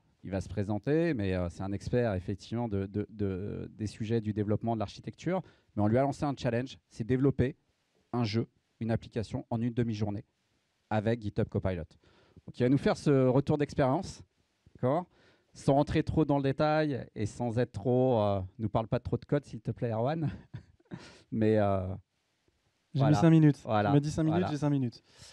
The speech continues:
Speaker 2: Alors effectivement, tu m'as demandé, euh, un petit ice-, un petit icebreaker, euh, sur le sujet et, euh, et donc comment on peut, on peut faire un jeu. Alors je commence par me présenter. Je suis directeur de la cellule qui s'occupe de l'architecture, de l'infrastructure Azure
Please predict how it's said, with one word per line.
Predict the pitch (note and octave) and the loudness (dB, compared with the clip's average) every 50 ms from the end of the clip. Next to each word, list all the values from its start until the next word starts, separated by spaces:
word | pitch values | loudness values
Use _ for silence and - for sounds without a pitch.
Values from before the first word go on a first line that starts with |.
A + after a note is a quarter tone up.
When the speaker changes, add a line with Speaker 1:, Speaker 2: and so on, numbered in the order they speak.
| - - _ _ _ _ - - | -20 -20 _ _ _ _ -10 -4
Speaker 2:
Alors | D3 D3 D3 D3 D#3 | 0 2 4 4 4
effectivement, | D#3+ - F#3 E3 - - F3+ F3+ F3 | 4 2 -2 -4 -6 -6 -6 -6 -6
tu | - - | -6 -6
m'as | C3 C3+ C#3 | -6 -4 -2
demandé, | C#3 D3 D3+ D3+ D#3+ E3+ F3 F3 | -2 0 0 2 4 4 6 6
euh, | E3+ D3 C#3 C3+ C3 B2+ | 6 6 6 4 4 4
un | B2+ C3 | 2 0
petit | - - - - D#3 | -4 -4 -2 0 2
ice-, | D3 C#3 B2+ C3 C3 - | 2 2 0 -2 -4 -4
un | - D3+ D3+ D3+ | -8 -8 -8 -8
petit | C#3+ - F#3+ - F3 | -10 -12 -12 -10 -10
icebreaker, | D#3+ C#3+ C#3 C#3+ D3 C#3+ - E3 E3 E3 D#3+ | -8 -4 -2 -2 0 2 4 4 4 4 4
euh, | D3 C3+ B2+ A#2+ A#2 - _ _ _ _ _ _ | 2 0 0 -2 -4 -8 _ _ _ _ _ _
sur | - - - E3 | -10 -4 -2 -2
le | F3 | -2
sujet | E3+ - - C#3+ B2+ C3 D3+ D#3+ F3 F#3+ G3 G3 - | -2 -4 -4 -2 2 4 4 4 4 2 0 -2 -2
et, | - D#3 D3+ D#3+ E3 E3 | -2 0 0 2 2 2
euh, | D#3+ D3 C3+ C3 B2+ B2 B2 B2+ C3+ | 2 2 2 2 2 2 0 -2 -4
et | C#3 C3+ C#3+ C#3+ D3 D3+ C#3 | -4 -2 -2 0 0 -2 -2
donc | B2 C3 C#3+ C#3 | -2 -4 -6 -6
comment | - C#3 B2+ C3 C3+ C#3 D3 D3 C#3 | -8 -8 -6 -4 -4 -2 -2 -4 -4
on | B2+ A#2+ A#2+ C3 C3 | -4 -4 -6 -6 -4
peut, | - - D3+ D3+ D#3+ D3 B2+ C#3 | 0 0 0 0 0 -4 -6 -8
on | D3+ D3 C#3 B2 | -10 -12 -10 6
peut | - C#3 | 6 6
faire | D3 - F3 D3 | 6 6 2 0
un | C#3+ C3+ | 0 -2
jeu. | A2+ G#2 | -4 -6
Alors | G2 G#2+ A2 - | -8 -10 -12 -10
je | - | -8
commence | C#3+ D3 D3 | -6 -4 -4
par | - C#3 B2+ | -2 -4 -4
me | B2 | -4
présenter. | - - A#2 A#2+ B2 - E3 F3+ G3+ - - - - - _ | -6 -6 -6 -6 -4 -2 -2 -2 -2 -6 -12 -20 -20 -20 _
Je | - | -14
suis | - - | -14 -8
directeur | B2 C3+ C#3+ D3+ D3+ - - F3+ E3 D#3 | -2 0 0 0 2 2 2 2 4 4
de | D3 | 4
la | C#3+ C#3 C3+ C3 | 6 6 4 2
cellule | B2+ - C#3 C3+ D3 D#3 D3+ | 0 0 0 0 2 0 0
qui | - - B2+ | -4 -10 -16
s'occupe | A2+ - - A#2+ - C#3 B2+ | -14 -12 -12 -10 -10 -10 -6
de | A#2+ A#2+ | -4 -2
l'architecture, | A#2 C3 C#3 - - C3+ - C#3 B2+ - D#3 D#3 | -2 -2 -4 -6 -6 -6 -6 -6 -4 -4 -4 -2
de | C#3 | -2
l'infrastructure | C3 C3 B2 - - C3 - - B2+ - - D3 D#3+ D#3 - _ _ _ - - _ _ _ _ _ | -2 -4 -4 -4 -8 -8 -6 -8 -8 -6 -4 -4 -4 -4 -6 _ _ _ -20 -20 _ _ _ _ _
Azure | - C#3 A#2+ B2 C#3 F3 F#3 | -8 -6 -4 -2 0 -2 -2